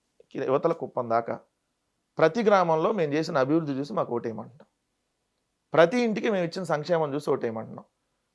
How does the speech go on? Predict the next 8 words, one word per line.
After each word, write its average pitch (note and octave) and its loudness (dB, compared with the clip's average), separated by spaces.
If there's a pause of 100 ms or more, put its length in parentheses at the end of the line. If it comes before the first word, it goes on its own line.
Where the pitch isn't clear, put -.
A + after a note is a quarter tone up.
రెండు F3 2
వేల A#3+ 6
పద్నాలుగు F#3 2
నుంచి F3 -6
రెండు F3 0
వేల F#3+ 2
పంతొమ్మిది E3+ 0
దాకా C3+ 0